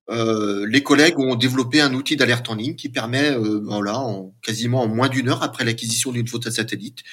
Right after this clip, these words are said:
ils sont capables de donner un risque, une probabilité, euh, d'efflorescence algale, euh, liée à ces, à ces phytoplanctons. Alors, ça marche bien sur deux, trois familles et, euh, bon, ça marche pas, pas terrible pour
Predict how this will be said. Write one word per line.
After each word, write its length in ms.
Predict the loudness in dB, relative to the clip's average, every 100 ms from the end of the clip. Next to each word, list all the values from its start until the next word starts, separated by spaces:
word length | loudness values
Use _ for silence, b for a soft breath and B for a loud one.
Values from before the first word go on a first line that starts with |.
| B B B -4
ils 80 |
sont 140 | -2 2
capables 360 | 2 4 2
de 60 | 4
donner 280 | 2 4 6
un 100 | 6
risque, 420 | 6 4 2 -4 -10
une 100 | -2
probabilité, 760 | 4 6 6 0 2 2 2 B B B B _ -4
euh, 120 | -2
d'efflorescence 640 | 0 -2 0 0 0 0 0
algale, 600 | 0 -2 -2 -4 -6 -14 -12
euh, 100 | -12
liée 220 | -6 -6
à 100 | -4
ces, 420 | -4 -6 -12 -18 _
à 80 | -10
ces 120 | -8
phytoplanctons. 540 | -10 -16 -20 -20 -20 _ _ _ _
Alors, 140 | -2 2
ça 120 | 4
marche 260 | 6 6
bien 300 | 6 8 8
sur 240 | 6 2 -2
deux, 140 | -2
trois 160 | -2 -2
familles 360 | -2 -2 -4 B B B B B B -10
et, 180 | -2 0
euh, 80 | -2 -6 -16 -18
bon, 160 | -12 -8
ça 120 | -6
marche 260 | -4 -4
pas, 480 | -2 -2 -2 -8 _ -12
pas 120 | -10
terrible 420 | -4 -4 -4 -8
pour 260 | -14 -16